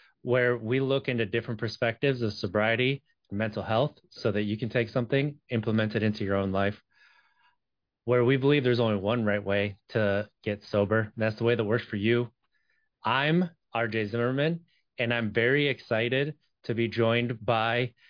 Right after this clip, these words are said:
United States Marine Corps Captain Stephanie Simon, who's a boxing national, multi-, multiple time boxing national champion, U-, U S Marine Corps Boxing Hall of Famer, and current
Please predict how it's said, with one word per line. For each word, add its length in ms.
United 1040
States 480
Marine 420
Corps 300
Captain 480
Stephanie 440
Simon, 520
who's 160
a 160
boxing 580
national, 380
multi-, 400
multiple 420
time 300
boxing 340
national 320
champion, 480
U-, 320
U 200
S 180
Marine 240
Corps 420
Boxing 360
Hall 200
of 100
Famer, 380
and 120
current 380